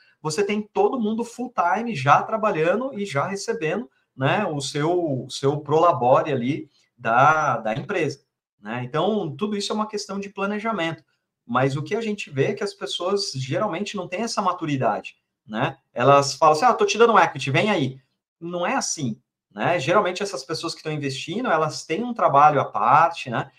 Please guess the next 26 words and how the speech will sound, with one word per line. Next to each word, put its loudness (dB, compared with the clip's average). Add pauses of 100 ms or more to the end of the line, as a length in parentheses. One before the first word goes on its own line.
(140)
Elas, 0
elas, -2
elas -2
geralmente 2
aí 0
alugam 0
um -6
escritório 2
e -14
tudo -12
mais, -4 (180)
sai 6
do 0
horário 6
comercial -2
dela, 0
então -4
deu -4
cinco -6
horas, 4
ela 4
vai 4
pra -6
esse -4
outro -4
escritório -4